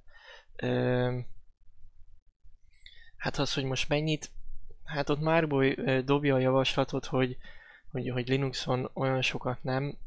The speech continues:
de azért szerintem ott is. Ö,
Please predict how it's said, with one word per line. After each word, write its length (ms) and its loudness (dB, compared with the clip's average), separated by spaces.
de 180 0
azért 280 4
szerintem 360 2
ott 220 0
is. 280 -6
Ö, 420 -4